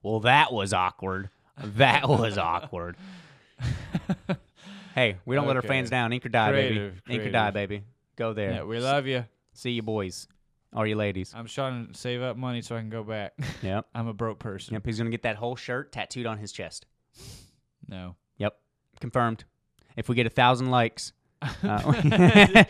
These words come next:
Speaker 1: <laughs> he's gotta do
Speaker 2: I don't
Speaker 1: it.
Speaker 2: think we have to worry about that.
Speaker 1: That's true, 'cause if, uh, they're gonna have to get to this point into the video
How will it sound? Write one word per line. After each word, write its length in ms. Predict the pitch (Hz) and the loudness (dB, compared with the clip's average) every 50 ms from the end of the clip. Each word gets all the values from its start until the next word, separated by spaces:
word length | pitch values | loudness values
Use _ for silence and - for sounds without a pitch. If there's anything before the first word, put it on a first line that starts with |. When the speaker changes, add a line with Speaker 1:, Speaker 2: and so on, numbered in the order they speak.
| - | 4
Speaker 1:
<laughs> 140 | - - - | -18 -10 0
he's 240 | - 202 233 247 208 | 4 6 8 8 12
gotta 240 | 220 220 220 247 254 | 12 12 12 12 12
do 100 | 220 240 | 12 12
Speaker 2:
I 60 | 226 | 12
don't 140 | 190 170 156 147 | 12 12 12 12
Speaker 1:
it. 80 | - | 10
Speaker 2:
think 160 | - 180 151 | 6 2 -2
we 80 | 160 165 | 0 0
have 140 | 165 160 156 | -2 -2 -2
to 60 | 156 | -4
worry 220 | 151 156 151 151 151 | -2 -2 0 0 0
about 300 | 147 151 156 151 143 - | 0 0 0 0 0 -2
that. 340 | - 139 110 92 90 - - - | -2 -2 -2 -2 -4 -8 -4 2
Speaker 1:
That's 260 | 131 143 139 - - | 4 4 4 4 2
true, 220 | - - 139 135 113 | 2 6 6 6 6
'cause 220 | 98 131 117 110 | 4 2 0 0
if, 180 | 117 110 - - | 0 -2 0 2
uh, 300 | 117 104 101 98 95 92 - _ _ _ _ _ - - _ _ _ _ _ _ _ _ _ _ _ _ _ _ _ - | 2 4 4 4 2 0 -2 _ _ _ _ _ -16 -16 _ _ _ _ _ _ _ _ _ _ _ _ _ _ _ -6
they're 140 | - 113 123 | 0 2 2
gonna 120 | 135 131 | 2 2
have 120 | 127 139 - | 2 0 -2
to 60 | 143 | -2
get 120 | 127 - | -4 -4
to 80 | - 123 | -2 -2
this 140 | 123 127 - | -2 -2 -2
point 320 | - - 135 135 135 - | -2 0 2 2 0 0
into 160 | 131 123 113 | 0 -2 0
the 120 | 110 113 107 | 0 0 0
video 520 | 98 107 104 117 120 123 127 135 143 139 | 0 0 2 4 4 6 6 4 2 0